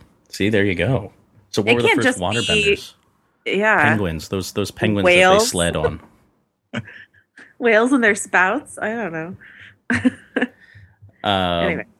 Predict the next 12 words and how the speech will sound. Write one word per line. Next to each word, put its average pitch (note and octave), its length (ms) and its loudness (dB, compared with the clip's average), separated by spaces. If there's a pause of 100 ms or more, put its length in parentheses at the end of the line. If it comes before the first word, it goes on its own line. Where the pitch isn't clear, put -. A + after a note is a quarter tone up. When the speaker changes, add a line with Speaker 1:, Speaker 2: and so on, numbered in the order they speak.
(120)
Speaker 1:
but, A2+ 260 0
but G#2+ 240 -2
let's C3 180 -6
talk E3+ 120 0
about C#3 200 -2
just - 200 -6
the A2 120 -4
ending G2 400 0
of E2+ 120 -6
this - 520 -4
episode. E2+ 800 -4 (140)
Um, D#2+ 560 -6